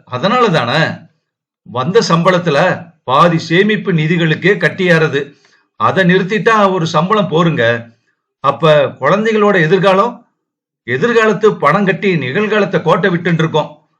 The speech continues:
எனக்கு எல்லாமே கனவுல நடக்கிற மாதிரி இருக்குங்க. குழந்தைங்க பிடுங்கல், தினப்படி அவசரம், அவலம், ஆபீஸ்ல என்னோட மேனேஜர் நரசிம்மாவதாரம். பஸ்ல போய், ஸ்கூட்டர்ல போய்,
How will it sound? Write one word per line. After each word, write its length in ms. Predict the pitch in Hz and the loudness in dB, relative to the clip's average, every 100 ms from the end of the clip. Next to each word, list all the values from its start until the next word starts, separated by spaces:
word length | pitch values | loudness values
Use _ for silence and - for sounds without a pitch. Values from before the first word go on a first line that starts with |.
| _ - | _ -4
எனக்கு 340 | 131 151 135 | -4 -2 -2
எல்லாமே 380 | 127 165 190 220 | 0 0 0 -2
கனவுல 460 | 156 131 202 226 | -2 0 0 2
நடக்கிற 380 | 185 147 160 156 | 0 0 0 -2
மாதிரி 380 | 135 165 190 143 | 0 0 0 0
இருக்குங்க. 640 | 147 151 123 117 117 117 _ _ _ - | -2 -4 -2 0 -2 -6 _ _ _ -4
குழந்தைங்க 540 | 127 170 196 185 127 | -2 0 0 0 -2
பிடுங்கல், 680 | - 139 165 127 117 117 - _ - | -2 0 0 0 -4 -8 -16 _ -4
தினப்படி 520 | 151 196 190 190 165 | 0 0 0 0 2
அவசரம், 760 | 117 170 175 127 117 110 - _ | 0 -2 -2 -2 -2 -6 -14 _
அவலம், 680 | 117 135 202 139 120 117 - _ - 139 | -4 0 2 0 -2 -8 -16 _ -2 0
ஆபீஸ்ல 440 | 202 226 175 190 151 139 139 | 0 -2 -2 0 2 0 -4
என்னோட 340 | 139 151 143 123 | -4 0 -2 0
மேனேஜர் 680 | 139 208 175 147 - - _ | -2 0 0 -2 -4 -14 _
நரசிம்மாவதாரம். 1040 | 107 120 165 214 226 214 185 175 175 175 - _ _ _ _ 107 | -6 -6 -2 -2 0 2 2 2 2 -2 -12 _ _ _ _ -6
பஸ்ல 380 | 117 220 214 | -4 -2 -2
போய், 160 | 175 190 | 0 -2
ஸ்கூட்டர்ல 600 | 175 - 190 185 180 147 | -4 -2 -2 0 0 0
போய், 460 | 147 175 147 120 | 0 0 0 -4